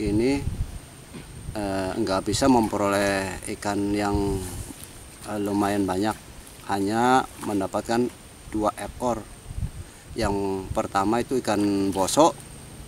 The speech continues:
yang kedua ikan sembilangnya. Dan ikan sembilangnya pun ukurannya nggak terlalu besar, Bosku,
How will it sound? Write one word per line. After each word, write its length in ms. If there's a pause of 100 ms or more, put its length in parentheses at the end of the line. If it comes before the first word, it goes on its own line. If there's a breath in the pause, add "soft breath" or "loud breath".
(300)
yang 200
kedua 440 (440)
ikan 160
sembilangnya. 560
Dan 240 (360)
ikan 280
sembilangnya 600
pun 200
ukurannya 520
nggak 160
terlalu 320
besar, 280
Bosku, 320